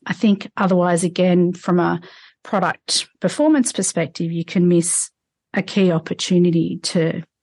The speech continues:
to get optimal revenue and optimal, um, traction in market. So for me, I think it is across the end-to-end life cycle of your products, um, across the portfolio and,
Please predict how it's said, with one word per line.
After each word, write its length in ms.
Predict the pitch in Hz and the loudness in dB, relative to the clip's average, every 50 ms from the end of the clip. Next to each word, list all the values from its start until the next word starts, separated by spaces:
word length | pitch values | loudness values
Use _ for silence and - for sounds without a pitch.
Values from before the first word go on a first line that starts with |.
| _ _ _ _ - | _ _ _ _ -8
to 120 | - 196 | -6 -6
get 220 | 185 - 175 160 - | -4 -2 -4 -4 -2
optimal 560 | 175 170 165 - - 185 180 170 170 165 170 | -4 -6 -6 -4 -2 0 0 0 0 -2 -2
revenue 500 | 165 165 165 160 175 160 156 160 165 165 | 0 -2 0 2 2 2 4 4 2 2
and 140 | 165 156 - | 2 0 0
optimal, 640 | - 160 - - - - 170 170 165 160 156 156 156 - - - - - - _ _ _ - | -2 -6 -10 -10 -8 -4 -2 -2 0 -2 -2 -4 -8 -12 -20 -20 -20 -20 -20 _ _ _ -6
um, 280 | 175 165 160 156 156 - | -2 -2 -2 -2 -2 -4
traction 460 | - - 196 185 - - - 185 165 | -4 -4 -4 -4 -4 -2 0 2 2
in 140 | 165 160 160 | 4 4 2
market. 520 | 160 151 156 160 - - 170 160 - _ _ - - _ _ _ _ _ _ _ - | 2 0 -2 -4 -4 -6 -8 -8 -8 _ _ -20 -20 _ _ _ _ _ _ _ -10
So 160 | - - 208 | -4 -2 -2
for 160 | 196 - 226 | 0 0 2
me, 300 | 214 226 226 233 233 226 | 2 2 2 2 2 2
I 100 | 214 202 | 0 0
think 320 | 196 - - 190 185 - - | -2 -2 -2 -2 -2 -2 -4
it 100 | 180 185 | -2 -2
is 400 | 185 165 170 175 - - - - _ _ - | 0 -2 -2 -4 -4 -6 -8 -8 _ _ -8
across 680 | - 185 - - - 190 180 180 - - - - - - _ - | -8 -8 -6 -4 -4 -2 -2 -2 -2 -4 -4 -4 -6 -8 _ 0
the 140 | 214 202 185 | 2 2 4
end-to-end 640 | 185 185 180 180 - 196 180 170 165 165 175 170 - | 4 2 2 0 0 -2 0 0 2 0 0 -2 -2
life 240 | 180 170 160 160 - | -2 -2 -2 -2 -2
cycle 480 | - - 185 170 170 170 - 185 175 | -2 -2 -2 -2 -2 -4 -6 -6 -6
of 120 | 170 165 - | -6 -6 -8
your 100 | 165 165 | -8 -8
products, 720 | - - 160 160 175 240 220 - - - - - - - _ _ _ _ _ _ - | -4 -4 -2 -2 -2 -4 -6 -8 -8 -6 -6 -6 -8 -10 _ _ _ _ _ _ -8
um, 300 | 185 175 165 165 165 - | -4 -2 0 0 -2 -2
across 380 | 190 - - - 170 165 - - | -4 -6 -4 -2 -2 -2 -2 -4
the 100 | - 170 | -8 -10
portfolio 800 | - - 196 - - - 180 165 165 170 165 170 165 165 170 | -8 -8 -10 -10 -6 -2 -2 0 2 2 2 0 0 0 0
and, 280 | 170 160 165 165 160 | 0 0 0 -2 -2